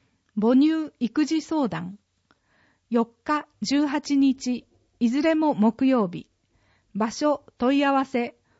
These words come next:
穂高保健センター。電話八一の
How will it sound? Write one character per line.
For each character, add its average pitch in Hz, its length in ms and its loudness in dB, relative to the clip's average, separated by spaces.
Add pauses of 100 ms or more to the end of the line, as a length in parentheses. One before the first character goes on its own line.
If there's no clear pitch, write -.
(100)
穂 247 140 -4
高 311 340 -2
保 240 140 -2
健 285 260 0
セ 277 160 0
ン 247 100 4
タ 175 360 -14 (640)
ー。 208 40 -4
電 262 280 6
話 247 240 -2 (160)
八 311 360 -2
一 311 240 -2
の 277 300 0